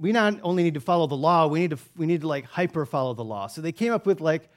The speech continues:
more rules and more regulations, in an effect to,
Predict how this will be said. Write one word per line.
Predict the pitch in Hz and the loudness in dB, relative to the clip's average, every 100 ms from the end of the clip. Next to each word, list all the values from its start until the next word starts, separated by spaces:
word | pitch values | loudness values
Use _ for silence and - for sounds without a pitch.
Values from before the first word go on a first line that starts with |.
| _ - | _ 0
more | 170 196 | 6 6
rules | 170 151 120 110 | 6 2 -2 -6
and | 135 | -4
more | 151 202 | 2 4
regulations, | 190 139 139 120 117 107 101 - _ _ - | 4 2 -2 -4 -8 -14 -18 -20 _ _ -4
in | 165 | 0
an | 180 | 0
effect | 170 226 220 | 2 0 0
to, | 180 | -8